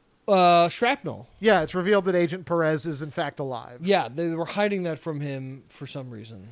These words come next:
Speaker 2: Uh, yeah, I, in, in, they kinda retcon it to be like, "Oh, we were, we were hiding that from you because we suspect you."
Speaker 1: Yeah.
Speaker 2: Uh, but it was really like, well, we, we couldn't tell anyone 'cause we didn't know who to trust.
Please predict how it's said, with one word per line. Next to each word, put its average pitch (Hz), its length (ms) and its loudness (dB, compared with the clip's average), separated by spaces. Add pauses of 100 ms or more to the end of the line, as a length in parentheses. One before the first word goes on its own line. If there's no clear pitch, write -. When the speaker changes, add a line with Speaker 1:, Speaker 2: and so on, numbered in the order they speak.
(340)
Speaker 2:
Uh, 170 260 0
yeah, 202 200 2
I, 202 340 -2 (380)
in, 233 200 -2 (220)
in, 190 580 -2 (460)
they 190 120 0
kinda 202 200 2
retcon 202 460 4
it 151 100 -6
to 170 100 -4
be 160 160 0
like, 147 200 0
"Oh, 165 160 4
we 147 160 0
were, 143 360 0 (500)
we 170 80 -2
were 175 100 4
hiding 180 320 2
that 165 160 -2
from 156 200 -10
you 147 100 -4
because 135 300 -8
we 135 80 -10
suspect - 480 -4
you." 127 280 -14
Speaker 1:
Yeah. 127 220 -6 (260)
Speaker 2:
Uh, 160 240 -2
but 170 120 0
it 180 60 0
was 175 140 0
really 190 180 4
like, 151 160 0
well, 185 180 2
we, 180 220 0
we 180 180 -4
couldn't 196 340 -4
tell 180 300 0
anyone 160 500 -2
'cause 139 140 -8
we 156 80 -4
didn't 156 200 -8
know 147 180 -4
who 208 160 0
to 147 100 -4
trust. - 640 -12